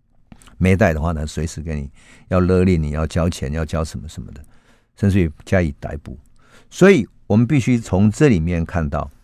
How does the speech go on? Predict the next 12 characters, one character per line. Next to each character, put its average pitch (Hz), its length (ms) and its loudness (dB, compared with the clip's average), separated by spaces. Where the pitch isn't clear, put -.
对 131 160 6
于 82 280 0
汉 117 240 0
人 76 120 0
来 80 120 -4
讲， 78 100 -4
这 87 100 -6
是 85 140 -6
一 82 60 -2
个 78 200 -6
多 98 240 4
么 95 400 4